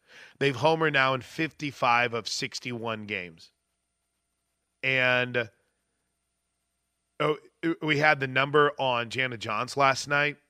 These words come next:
hit by pitches. That number had her career tally up to ninety-six.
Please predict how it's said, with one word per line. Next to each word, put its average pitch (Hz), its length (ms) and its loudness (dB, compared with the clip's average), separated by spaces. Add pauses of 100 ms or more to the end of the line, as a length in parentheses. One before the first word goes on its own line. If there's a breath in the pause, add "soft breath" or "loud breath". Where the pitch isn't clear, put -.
(460)
hit 131 220 -4
by 131 160 0
pitches. 135 580 -4 (600 soft breath)
That 165 180 8
number 190 380 6
had 156 220 6
her 160 120 2
career 160 460 -2
tally 139 720 0
up 131 160 2
to - 120 -6
ninety-six. 123 1000 -4